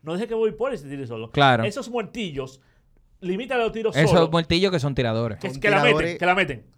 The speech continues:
Speaker 1: Cuando te digo de muertillo es que, que no tienen la habilidad de crear su propio tiro.
Speaker 2: Ah,
Speaker 3: Ah,
Speaker 2: claro.
Speaker 3: claro. Bien.
Speaker 1: Pero la meten. Obviamente la meten.
Speaker 2: No, ellos, ahí que está el problema más grande de, de Milwaukee, que por eso lo quería ver el juego.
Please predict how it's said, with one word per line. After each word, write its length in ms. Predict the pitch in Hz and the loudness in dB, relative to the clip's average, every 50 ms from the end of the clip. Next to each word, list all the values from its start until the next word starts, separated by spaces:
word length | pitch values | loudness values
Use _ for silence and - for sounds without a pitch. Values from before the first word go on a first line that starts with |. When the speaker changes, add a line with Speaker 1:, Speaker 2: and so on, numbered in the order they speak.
| _ _ _ _ _ _ _ | _ _ _ _ _ _ _
Speaker 1:
Cuando 200 | - 180 185 180 | -4 -4 -2 0
te 60 | 180 190 | 2 4
digo 120 | 220 240 | 4 4
de 60 | 233 | 4
muertillo 360 | 226 233 196 240 254 240 226 | 2 0 -4 -6 -2 2 2
es 100 | 233 240 | 2 2
que, 200 | 240 220 220 208 | 0 -2 -4 -2
que 80 | - 190 | -4 -6
no 140 | 175 196 202 | -6 -4 -6
tienen 160 | 202 226 220 | -6 -6 -4
la 60 | 220 214 | -4 -2
habilidad 240 | 208 196 202 208 | -2 0 0 0
de 60 | 208 202 | 0 -2
crear 140 | 190 190 | -4 -6
su 120 | 185 196 170 | -8 -8 -8
propio 200 | 190 175 185 165 | -8 -8 -8 -6
tiro. 260 | 147 143 120 110 - _ _ - | -6 -8 -8 -10 -12 _ _ 0
Speaker 2:
Ah, 160 | - 151 147 | 2 4 4
Speaker 3:
Ah, 80 | 143 117 | 4 4
Speaker 2:
claro. 260 | 127 113 113 107 113 | 2 2 2 2 0
Speaker 3:
claro. 260 | - - 127 113 104 - _ _ - | -4 -8 -12 -16 -18 -20 _ _ -18
Bien. 300 | 113 113 110 104 98 101 | -18 -16 -16 -18 -12 -4
Speaker 1:
Pero 120 | - 180 202 | 0 2 4
la 100 | 202 190 | 4 6
meten. 400 | 196 226 202 - 135 110 98 - - | 6 4 2 2 -2 -8 -12 -6 0
Obviamente 360 | - 175 196 202 208 220 240 | 2 4 4 4 2 2 0
la 120 | 202 170 175 | 0 0 0
meten. 240 | 214 214 151 120 110 | -2 -4 -6 -6 -2
Speaker 2:
No, 260 | 151 170 185 180 - - | 2 4 4 4 4 2
ellos, 240 | 160 165 175 175 147 | 4 4 4 6 6
ahí 220 | 160 160 160 175 | 6 6 6 6
que 80 | 170 202 | 4 2
está 100 | 185 208 | 2 2
el 80 | 202 190 | 2 4
problema 320 | 196 190 185 185 185 185 | 4 4 4 4 4 4
más 180 | 180 180 175 160 | 2 2 4 4
grande 300 | 151 147 143 135 127 123 | 4 2 2 2 0 0
de, 220 | 123 120 120 117 | 2 2 0 0
de 140 | - - 123 | -2 -2 -2
Milwaukee, 420 | 127 127 123 123 123 120 - 139 - | 0 2 2 2 2 0 0 -2 -2
que 140 | - 175 | 0 2
por 160 | 139 170 180 165 | 4 6 6 6
eso 180 | 170 - 190 | 4 4 2
lo 80 | 175 156 | 2 2
quería 260 | - 165 147 147 147 | 2 2 2 4 4
ver 100 | 143 143 | 4 2
el 40 | 143 | 2
juego. 400 | 147 180 202 190 135 110 104 | 2 2 2 2 0 -4 -6